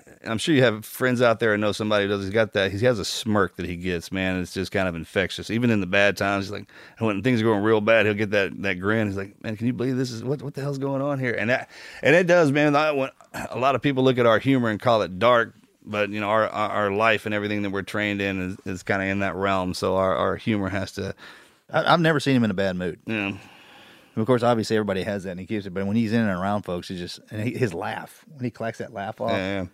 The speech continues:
Speaker 2: he's, and he, you know, he can't, and nobody can beat him up, Mac, and make fun of him more than he makes fun of himself. Okay, that's one of his gifts. It's, um, it, it's, it's, again, I, when I got up this morning, he was outside rowing with one hand, and then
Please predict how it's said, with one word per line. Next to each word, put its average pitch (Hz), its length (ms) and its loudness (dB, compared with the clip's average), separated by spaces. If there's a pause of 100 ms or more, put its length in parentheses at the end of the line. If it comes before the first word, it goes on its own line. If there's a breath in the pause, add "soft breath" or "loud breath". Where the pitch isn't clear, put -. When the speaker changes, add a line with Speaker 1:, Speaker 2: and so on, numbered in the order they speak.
Speaker 2:
he's, 143 220 -2
and 127 160 2
he, 117 180 0
you 127 60 0
know, 113 120 2
he 123 80 0
can't, 139 180 0
and 113 160 -4
nobody 135 240 2
can 101 100 -2
beat 110 140 0
him 104 100 2
up, 104 140 2
Mac, 98 240 -2
and 92 220 -6
make 98 160 -4
fun 101 120 -2
of 98 80 -2
him 92 60 -4
more 95 140 -4
than 85 60 -6
he 90 60 -10
makes 92 200 -8
fun 98 120 -6
of 92 80 -6
himself. 95 480 -6
Okay, 95 160 -8 (400 soft breath)
that's - 160 -16
one 98 120 -6
of 92 60 -6
his 87 120 -8
gifts. 95 340 -4 (960 loud breath)
It's, 110 240 -14
um, 80 380 -10
it, 120 160 -8
it's, 107 300 -12
it's, - 320 -16 (100)
again, 127 300 0
I, 101 100 -2
when 120 140 -2
I 135 40 0
got 147 140 -2
up 127 80 -2
this 120 180 -4
morning, 117 220 0
he 120 60 0
was 110 100 -2
outside 107 300 0
rowing 95 340 0
with 82 120 -10
one 101 180 -4
hand, 92 400 -6 (580)
and 101 100 -4
then 92 280 -4